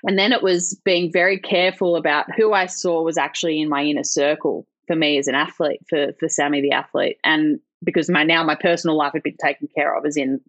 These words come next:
looking after me as a person, you know, my husband and my family were there. But that next step was, okay, who's actually gonna be in my corner and who's gonna help me come up with a strategy here to make sure that I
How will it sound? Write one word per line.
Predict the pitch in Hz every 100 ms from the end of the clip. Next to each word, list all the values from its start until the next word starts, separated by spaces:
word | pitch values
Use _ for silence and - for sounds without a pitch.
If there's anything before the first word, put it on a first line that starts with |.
| -
looking | 156 - 147
after | 135 -
me | 147 139 -
as | -
a | -
person, | - - - - -
you | 175
know, | 131
my | -
husband | 151 143 131
and | 120
my | -
family | - 143 143 143
were | 147
there. | 147 - - _ - - - - - -
But | 185
that | 175 160
next | 170 156 - -
step | 196 175 -
was, | 156 143 139
okay, | 160 - 175 135 - 175 - _ _ _ _ -
who's | 240 226
actually | 208 - 233
gonna | 196 180
be | 160 151
in | 160
my | 147
corner | 147 - 143 139 160
and | 139 165
who's | 165 180 175
gonna | 175 170
help | 170 151 -
me | 156 147 143 143 - _ _ _ _ _ -
come | 202 190
up |
with | 190 170
a |
strategy | - 156 147 156 156 156
here | 156 143 143 165 -
to | -
make | 160 147 -
sure | 175 160
that | 156 - -
I | 147 143 147